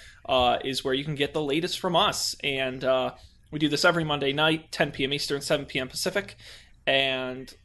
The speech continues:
our website there, you get links to Facebook, to, uh, R S S, to Stitcher, iTunes, the whole nine yards. Subscribe, um,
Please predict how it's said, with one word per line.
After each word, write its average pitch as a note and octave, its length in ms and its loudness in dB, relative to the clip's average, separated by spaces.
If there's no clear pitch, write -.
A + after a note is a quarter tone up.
our C#3+ 120 2
website F3 560 0
there, E3+ 200 2
you E3 80 -4
get C#3+ 160 -6
links C#3 220 -8
to - 60 -10
Facebook, D#3+ 720 -2
to, C3 560 -6
uh, A2 200 -2
R C#3 200 2
S C3+ 180 -4
S, E3 280 4
to - 80 -10
Stitcher, D#3 760 -4
iTunes, D#3 560 -2
the G#3+ 100 -6
whole G#3 140 -2
nine F#3 220 -4
yards. D3 300 -4
Subscribe, C#3 540 -2
um, C3 480 -4